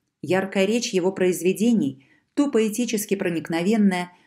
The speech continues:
когда писатель рисует русскую или украинскую природу, то выпуклая, наглядная, передающая все оттенки характера, душевных свойств его героев.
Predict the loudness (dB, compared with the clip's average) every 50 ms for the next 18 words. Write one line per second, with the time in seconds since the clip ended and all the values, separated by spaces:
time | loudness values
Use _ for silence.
0 | _ -6 -4 0 2 2 2 2 0 -2 0 0 0 0 0 2 2 2 0 0
1 | -2 0 2 2 2 2 0 -4 0 0 2 0 0 -4 -4 -2 -2 -2 -2 -2
2 | -2 0 0 0 0 0 -2 -2 0 0 0 0 -2 -2 -2 -2 -2 0 0 0
3 | 0 2 2 2 0 2 0 -2 -2 -4 -14 _ _ _ _ _ _ _ _ _
4 | -2 0 0 2 2 0 0 0 -4 -6 -2 0 0 2 2 2 2 0 0 0
5 | 0 2 2 2 2 0 0 0 0 0 -2 -6 -14 _ _ _ _ _ -2 -2
6 | 0 2 2 2 4 2 0 0 0 -2 -2 0 0 0 0 0 -2 -2 -2 -4
7 | -4 -4 -6 -6 -4 -2 -2 0 0 -2 -4 -4 -6 -6 -4 -4 -6 -8 -12 _
8 | _ _ -10 -6 -6 -4 -2 -2 0 2 0 0 0 -4 -2 0 0 0 2 2
9 | 0 2 2 2 0 0 0 2 0 2 2 4 4 2 2 -2